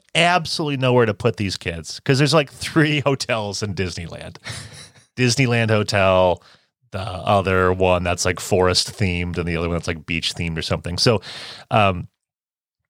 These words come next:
Speaker 1: they put us, they just rented out a unit, uh, like, a big apartment building.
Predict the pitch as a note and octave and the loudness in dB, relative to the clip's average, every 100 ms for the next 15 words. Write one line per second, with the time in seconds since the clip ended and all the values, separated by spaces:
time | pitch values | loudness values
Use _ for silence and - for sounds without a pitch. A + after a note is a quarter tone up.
0 | _ _ - B2 A2 A#2+ - C3 B2 B2 | _ _ -20 -2 0 0 2 2 4 4
1 | - - B2 A2 A#2 A2 G#2+ A2 G#2 G#2 | 2 0 0 0 0 0 2 4 4 4
2 | G2+ _ _ _ G2 F#2+ F#2 G#2+ A2 A2 | 2 _ _ _ -8 -6 0 2 4 2
3 | - _ _ _ _ G#2+ G#2 G#2 G2+ E2 | 0 _ _ _ _ 0 0 2 0 0
4 | G2 F#2 A2+ G#2 G2 A2 G#2+ G2+ | -2 0 0 0 2 2 0 -2